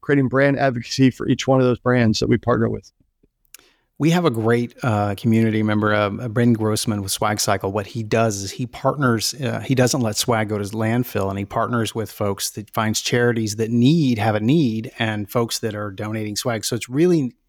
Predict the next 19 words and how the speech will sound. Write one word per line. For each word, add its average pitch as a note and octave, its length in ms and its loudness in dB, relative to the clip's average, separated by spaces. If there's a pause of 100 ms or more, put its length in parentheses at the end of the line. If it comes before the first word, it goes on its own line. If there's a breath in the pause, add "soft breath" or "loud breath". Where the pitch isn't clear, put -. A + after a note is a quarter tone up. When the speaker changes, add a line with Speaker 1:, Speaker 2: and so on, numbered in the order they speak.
Speaker 2:
really E3+ 200 2
fascinating A#2+ 500 2
what's G#2+ 120 -2
happening A2+ 420 0
in G#2+ 80 -2
the G#2+ 60 0
merch G#2 280 -2
world D3 300 0 (400 loud breath)
because A#2+ 240 2
a - 20 0
very D3 400 0
conscientious C3 680 0
buyer G#2+ 360 0
and G#2+ 80 -2
agency A2+ 400 -6
coming B2 320 0
to A#2+ 80 -16
the A#2 80 -2
fore. D3 360 2